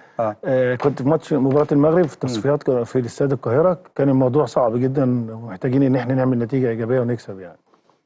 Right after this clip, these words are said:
Speaker 2: ففي الشوط الأولاني، آخر الشوط الأولاني، أنا عمري كده ما جات لي خلفية، فكان أول مرة أجي لي خلفية.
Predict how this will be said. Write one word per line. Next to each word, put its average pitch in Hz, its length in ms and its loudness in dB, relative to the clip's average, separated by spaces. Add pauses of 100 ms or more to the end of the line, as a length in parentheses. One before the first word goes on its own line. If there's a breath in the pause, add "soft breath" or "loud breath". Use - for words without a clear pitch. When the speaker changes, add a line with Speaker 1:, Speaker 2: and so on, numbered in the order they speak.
(120)
Speaker 2:
ففي 120 140 -4
الشوط 170 240 -2
الأولاني، 139 460 2
آخر 139 140 -6
الشوط 151 240 -4
الأولاني، 143 440 2 (320 soft breath)
أنا 139 100 2
عمري 160 200 4
كده 156 220 4
ما 135 100 2
جات 147 140 2
لي 160 60 -2
خلفية، 123 480 -2
فكان 127 300 -6
أول 156 240 2
مرة 147 200 2
أجي 117 120 -2
لي 117 60 -8
خلفية. - 400 -20